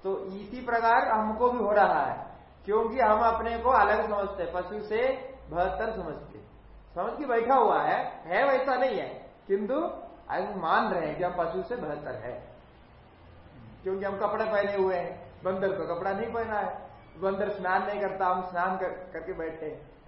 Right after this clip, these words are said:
तो फिर जो है तिलक विलक भी लगाया है, तो वो हम बंदर को देख के समझे बंदर अलग है, हम अलग है, हम बड़े बुद्धिमान हैं, ऐसा। तो अतः समानः पशुआदिभिः पुरुषाणाम, कहाँ समान है? प्रमाण प्रमेय व्यवहार।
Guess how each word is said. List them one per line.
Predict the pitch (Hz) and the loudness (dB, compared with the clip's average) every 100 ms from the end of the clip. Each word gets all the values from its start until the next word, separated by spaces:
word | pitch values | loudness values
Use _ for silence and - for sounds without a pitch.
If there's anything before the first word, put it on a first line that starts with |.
| - - | -12 -4
तो | 185 175 175 | 0 2 0
फिर | 180 180 | -2 -4
जो | 180 175 | -2 0
है | 170 170 | 0 0
तिलक | 170 165 | -2 -2
विलक | 165 160 | -4 -4
भी | 165 | -4
लगाया | 165 165 170 156 | -4 -2 -2 -2
है, | 143 - - - - | -4 -6 -12 -18 -12
तो | 180 | -6
वो | 190 196 208 | -2 0 2
हम | 196 196 196 | 2 0 -2
बंदर | 170 - 175 190 196 | -6 -4 -2 0 0
को | 190 | 0
देख | 185 185 | -2 -2
के | 190 | -4
समझे | 180 175 190 | -4 -6 -4
बंदर | 190 170 170 170 254 - - - 190 | -4 -4 -2 -2 -4 -8 -16 -10 -6
अलग | 160 160 | -4 -4
है, | 170 | -4
हम | 185 151 | -4 -4
अलग | 151 147 147 | -4 -4 -4
है, | 185 226 - - - - | -6 -6 -10 -16 -18 -10
हम | 135 143 | -8 -8
बड़े | 143 147 | -6 -6
बुद्धिमान | 147 147 147 135 127 | -8 -10 -8 -8 -8
हैं, | 123 - | -10 -12
ऐसा। | 135 120 - - - - - - - - | -14 -14 -16 -20 -20 -20 -20 -20 -20 -20
तो | - | -6
अतः | - 175 214 220 247 - - | 2 6 8 10 10 8 4
समानः | - 175 190 214 269 277 247 240 | -2 0 6 8 8 6 6 6
पशुआदिभिः | 233 220 214 214 208 196 196 180 180 262 294 | 6 0 -2 2 2 4 0 0 -2 -4 -2
पुरुषाणाम, | 190 185 190 180 170 151 139 - - - - - | 0 0 4 4 4 2 0 -2 -8 -14 -8 2
कहाँ | 185 226 | 4 4
समान | 254 240 233 226 | 4 4 2 2
है? | 202 190 190 | 0 -2 -2
प्रमाण | 208 226 254 262 254 | -2 0 2 0 0
प्रमेय | 220 214 208 214 | -2 -2 0 0
व्यवहार। | 170 151 123 101 - | 0 -2 -6 -8 -12